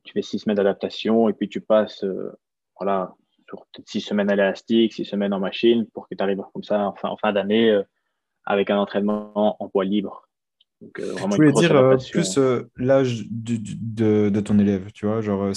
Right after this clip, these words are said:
Speaker 1: Ah, au
Speaker 2: six
Speaker 1: niveau
Speaker 2: ans,
Speaker 1: des,
Speaker 2: dix
Speaker 1: au
Speaker 2: ans,
Speaker 1: niveau
Speaker 2: douze
Speaker 1: des
Speaker 2: ans,
Speaker 1: âges.
Speaker 2: euh, ouais, c'est ça.
Speaker 1: Ouais, au niveau des âges, moi, je serais plutôt, euh, au dé-, en début de l'adolescence, vraiment
Speaker 2: Ouais.
Speaker 1: en poids, en, en vraiment en poids. Donc, ce serait vers douze, treize ans, comme on avait parlé, euh, avec, euh,
Speaker 2: Mhm.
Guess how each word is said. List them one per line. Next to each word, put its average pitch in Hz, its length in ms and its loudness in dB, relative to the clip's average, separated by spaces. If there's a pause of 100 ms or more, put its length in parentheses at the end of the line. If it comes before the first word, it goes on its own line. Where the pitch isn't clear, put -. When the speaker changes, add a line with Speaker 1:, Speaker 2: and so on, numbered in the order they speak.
(100)
Speaker 1:
Ah, 123 100 4
au 117 40 6
Speaker 2:
six 120 40 2
Speaker 1:
niveau 120 120 6
Speaker 2:
ans, 120 40 10
Speaker 1:
des, 120 140 4
Speaker 2:
dix 131 100 -4
Speaker 1:
au 127 40 6
Speaker 2:
ans, 123 40 4
Speaker 1:
niveau 120 160 4
Speaker 2:
douze 113 140 2
Speaker 1:
des - 0 -
Speaker 2:
ans, 104 100 2
Speaker 1:
âges. 135 160 2 (320)
Speaker 2:
euh, 98 40 -6
ouais, 95 180 -4
c'est - 180 -14
ça. 85 200 -12
Speaker 1:
Ouais, 117 140 0
au 123 100 4
niveau 127 180 6
des 131 220 4
âges, 143 180 4
moi, 131 100 -4
je - 60 -10
serais 120 120 -6
plutôt, 127 680 2 (360)
euh, 104 360 0 (400)
au 113 100 -6
dé-, 113 160 2
en 110 120 -2
début 113 260 2
de 104 320 4 (220)
l'adolescence, 107 1040 -2 (160)
vraiment 104 360 0
Speaker 2:
Ouais. 101 220 -4
Speaker 1:
en 110 80 -2
poids, 107 440 2
en, - 160 -18 (280)
en 107 60 -6
vraiment 101 240 2
en 101 60 0
poids. 110 240 2
Donc, 104 120 -6
ce - 60 -14
serait 101 200 0
vers 95 300 -2
douze, 104 320 -6
treize 98 240 0
ans, 107 140 2
comme 101 120 -8
on 95 80 -4
avait 95 120 -4
parlé, 95 380 -2
euh, 92 120 -10
avec, 90 240 -18
euh, 107 120 -2
Speaker 2:
Mhm. 101 200 -4